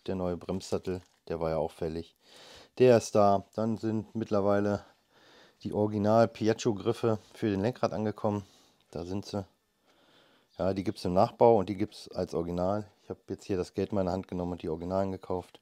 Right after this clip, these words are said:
Ja, das haben wir gemacht. Dann die Stoßdämpfer müssen heute zusammengebaut werden. Passiert heute eine ganze Menge, hoffe ich jedenfalls. Felgensilber ist da. Ja, kann ich also auch die Gabel lackieren. Ja, und dann geht's hier heute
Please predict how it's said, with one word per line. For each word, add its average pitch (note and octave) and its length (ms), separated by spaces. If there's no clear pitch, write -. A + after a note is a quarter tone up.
Ja, D3 300
das A#2+ 200
haben A#2 140
wir A2+ 100
gemacht. A2+ 480
Dann G#2+ 360
die - 60
Stoßdämpfer A#2 480
müssen G#2 220
heute G2 280
zusammengebaut F#2+ 640
werden. F2+ 280
Passiert A#2 300
heute A2+ 120
eine G#2+ 80
ganze A2 220
Menge, G#2+ 300
hoffe G2+ 160
ich G2 120
jedenfalls. F#2+ 480
Felgensilber A2 580
ist - 180
da. F2 240
Ja, D#2+ 220
kann F2+ 160
ich F2 120
also F2 140
auch E2 80
die - 120
Gabel G#2 320
lackieren. F#2 500
Ja, F3+ 220
und G#2 180
dann A2 140
geht's A#2 200
hier A2+ 120
heute A2+ 420